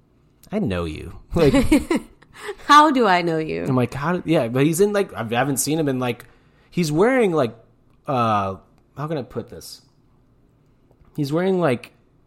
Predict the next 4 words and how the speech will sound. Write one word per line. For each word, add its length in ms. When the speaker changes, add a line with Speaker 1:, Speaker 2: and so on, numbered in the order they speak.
Speaker 1:
early 280
two 200
thousands 960
punk, 440